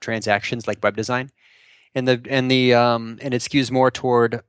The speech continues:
uh, the other direction if you're B two C and you're doing a high volume of lower value transactions like selling t-shirts or, or widgets.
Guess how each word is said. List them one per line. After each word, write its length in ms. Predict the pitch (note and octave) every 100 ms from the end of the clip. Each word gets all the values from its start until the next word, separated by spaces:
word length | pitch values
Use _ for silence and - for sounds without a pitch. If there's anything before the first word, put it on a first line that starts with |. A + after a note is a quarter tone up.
| _ A#2
uh, 200 | A2+ A2
the 140 | B2
other 120 | F3
direction 360 | B2+ A2 - A#2+
if 100 | A2
you're 60 |
B 160 | A2+ A2+
two 60 | G#2+
C 260 | - D#3
and 80 | A#2
you're 100 | A2+
doing 200 | A2 G#2+
a 60 | G2
high 360 | F#2+ B2+ C#3+
volume 400 | A#2 G#2+ G#2+ G#2
of 100 | G2
lower 320 | G2+ B2+ D3+
value 320 | A2 G2 G2+ G2+
transactions 760 | G#2+ G#2 G2+ G2+ - G#2+ G2+
like 300 | G2+ G2+ - _ _ _ _ -
selling 260 | - G#2 G2
t-shirts 560 | - A2+ - G2 -
or, 120 | G2 G2
or 260 | G2+ G#2+
widgets. 420 | G#2 G#2+ F#2+ -